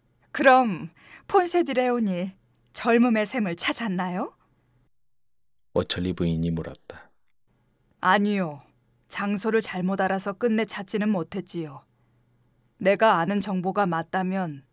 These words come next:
Speaker 1: 젊음의 샘은 플로리다 반도 남부에 있는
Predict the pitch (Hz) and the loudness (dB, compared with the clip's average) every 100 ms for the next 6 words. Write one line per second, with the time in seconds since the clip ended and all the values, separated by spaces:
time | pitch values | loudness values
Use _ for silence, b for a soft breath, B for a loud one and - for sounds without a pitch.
0 | _ _ _ - - 190 185 202 214 202 | _ _ _ -16 -6 -4 0 0 0 -2
1 | 214 220 190 147 - b b b b b | 0 0 -2 -6 -14 b b b b b
2 | - 247 233 226 233 214 196 190 220 202 | -2 4 4 4 0 0 0 0 0 -2
3 | 160 175 202 202 190 196 208 170 | -2 0 2 2 2 0 0 -4